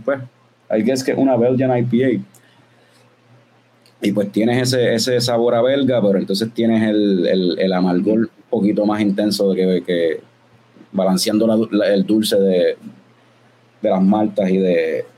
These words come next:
y de la, y, y el espaci-, especiado ese que le da la levadura belga. Pero está ok, en verdad.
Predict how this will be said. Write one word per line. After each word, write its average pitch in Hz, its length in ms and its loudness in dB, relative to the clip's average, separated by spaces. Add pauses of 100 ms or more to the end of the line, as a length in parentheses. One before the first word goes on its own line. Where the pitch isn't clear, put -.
(380)
y 117 100 0
de 104 100 2
la, 90 260 2
y, 85 460 0
y 87 80 0
el - 120 -2
espaci-, - 400 -2
especiado 104 720 -2
ese 104 200 -4
que 92 80 -2
le 92 80 0
da 92 120 0
la 95 100 0
levadura 92 420 0
belga. 92 340 0 (600)
Pero 98 200 0
está 98 340 -4
ok, 151 120 0
en 127 260 2
verdad. 110 380 2